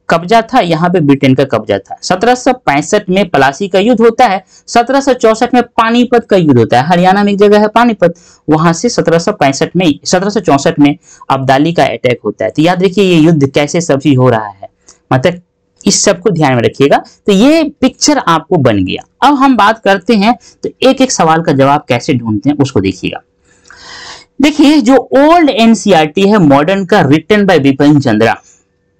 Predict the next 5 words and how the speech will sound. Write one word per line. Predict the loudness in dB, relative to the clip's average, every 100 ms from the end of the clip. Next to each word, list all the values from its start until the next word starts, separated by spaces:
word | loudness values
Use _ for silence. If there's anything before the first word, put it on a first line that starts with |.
| _ _ -14 -8
है | -6
ना, | -6 _ _ _ -4
उसमें | -2 0 2 2 2 -2 _ _ _ _ _ _ _ _ _ _ _ _ _ _
सारे | -4 0 2 2
जो | 2 2